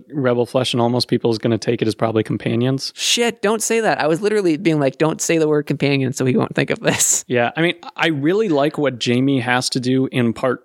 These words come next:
Speaker 1: two.
Speaker 2: Listen, let me say this, though. It's not that wide of a margin.
Speaker 1: I think it's wider than you think.
Speaker 2: No, no, no. Listen, hear me out. Because Rory has decent moments, but has a lot of dumb shit in the Rebel Flesh and Almost People.
Speaker 1: I mean, honestly, I think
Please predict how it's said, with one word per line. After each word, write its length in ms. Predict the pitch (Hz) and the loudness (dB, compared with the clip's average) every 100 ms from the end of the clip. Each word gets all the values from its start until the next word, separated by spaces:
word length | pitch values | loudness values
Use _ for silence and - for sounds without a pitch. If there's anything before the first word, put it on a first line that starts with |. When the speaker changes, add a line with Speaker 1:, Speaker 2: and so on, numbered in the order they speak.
| _ _ - | _ _ -2
Speaker 1:
two. 120 | 170 | 0
Speaker 2:
Listen, 240 | 123 127 | 2 2
let 100 | 180 | 0
me 80 | 254 | -2
say 220 | - 202 | -2 0
this, 220 | 160 143 | 0 -2
though. 260 | - - 180 - _ - | 0 -2 -2 -10 _ -2
It's 160 | 175 - | -2 0
not 300 | 180 226 196 | -2 -2 -2
that 200 | 185 147 | -2 0
wide 300 | 156 156 143 | 0 0 0
of 100 | 135 | -2
a 60 | |
margin. 520 | 127 123 117 - - - _ _ _ _ | 0 0 -2 -4 -8 -10 _ _ _ _
Speaker 1:
I 140 | - 202 | -2 0
think 180 | 277 170 | 2 0
it's 120 | 135 | 0
wider 320 | 131 135 123 | 2 2 2
than 160 | 117 120 | 2 0
you 100 | 110 | 0
think. 340 | 120 120 - | -4 -6 -4
Speaker 2:
No, 200 | 185 240 | -2 0
no, 180 | 247 220 | 0 0
no. 160 | 147 156 | 0 0
Listen, 240 | 208 165 | 0 0
hear 160 | 180 226 | 0 0
me 140 | 220 | 0
out. 260 | 127 - - _ _ _ | 0 -2 -8 _ _ _
Because 480 | 165 160 170 143 - - _ _ _ _ | -4 0 0 0 -4 -10 _ _ _ _
Rory 760 | - 156 226 262 170 131 127 - _ _ _ _ | -4 -2 0 0 2 0 -2 -8 _ _ _ _
has 260 | 160 160 147 | -2 0 0
decent 340 | 185 180 190 | 0 2 0
moments, 680 | 135 160 233 302 - - - _ _ _ _ | 2 0 0 -2 -2 -4 -6 _ _ _ _
but 100 | 156 | -4
has 80 | 185 | 0
a 80 | 175 | 0
lot 160 | 214 311 | 0 0
of 80 | |
dumb 220 | 180 202 170 | 0 0 0
shit 420 | - 151 117 - _ - | 0 0 0 -6 _ -6
in 80 | 139 | -2
the 80 | 131 | 0
Rebel 240 | 127 123 | 0 0
Flesh 260 | - 131 - | 0 -2 -2
and 80 | |
Almost 300 | 127 135 135 | -4 -2 -4
People. 360 | - - - - - | -6 -8 -12 -18 -8
Speaker 1:
I 80 | 147 | -2
mean, 100 | 143 | -2
honestly, 480 | 143 160 170 196 170 | 0 0 0 0 0
I 120 | 131 | -2
think 420 | - 170 165 - | -2 -2 -2 -6